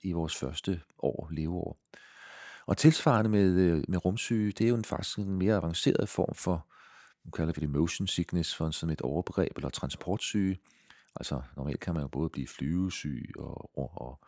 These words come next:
søsyg og køresyg, og det nyeste er jo også, at man kan få sådan et visuelt instimuleret, altså en vims, øh, visual in-, induced motion sickness, som når man sidder og gamer, hvis man er sådan en gamer, der sidder,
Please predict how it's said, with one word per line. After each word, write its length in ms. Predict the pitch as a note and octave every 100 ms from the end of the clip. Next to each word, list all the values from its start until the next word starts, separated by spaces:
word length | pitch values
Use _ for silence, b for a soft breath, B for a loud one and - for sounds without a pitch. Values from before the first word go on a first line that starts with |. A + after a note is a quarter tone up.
| B B
søsyg 800 | - F2+ G2 - F#2+ D2 B1+ C2
og 240 | - - - -
køresyg, 840 | F2 F2 G2+ G#2 - D2+ G#1+ - C#2
og 240 | C#2+ C2+ B B -
det 80 |
nyeste 340 | D#2 G2 - C#2+
er 40 |
jo 120 | D2
også, 180 | B1+ C2+
at 40 | E2
man 100 | D2
kan 180 | C#2 B1 _
få 180 | - B1
sådan 180 | - D2
et 80 | -
visuelt 400 | F2 F2+ F2+ -
instimuleret, 800 | D2 - E2 D2+ D2 G1+ D2 D#2+ _ B B B B B -
altså 140 | - D#2
en 100 | C#2+
vims, 400 | F#2 - - - -
øh, 420 | D#2+ D2+ D2+ D2
visual 280 | E2+ - F2+
in-, 320 | - D2 - D#2+
induced 480 | F2 E2+ D#2 D#2+ - - -
motion 340 | D#2+ E2 F#2
sickness, 420 | - E2 F2 E2
som 260 | - D#2+ D2+
når 100 | D2
man 120 | B1
sidder 200 | - -
og 80 | D#2
gamer, 360 | - D2+ D#2+ G#2
hvis 200 | E2+ -
man 100 | D2+
er 120 | D2
sådan 200 | D2 E2
en 40 | D#2
gamer, 320 | D2+ D#2 F#2+ - _ B B B B
der 160 | - D2+
sidder, 340 | D2 C2 C#2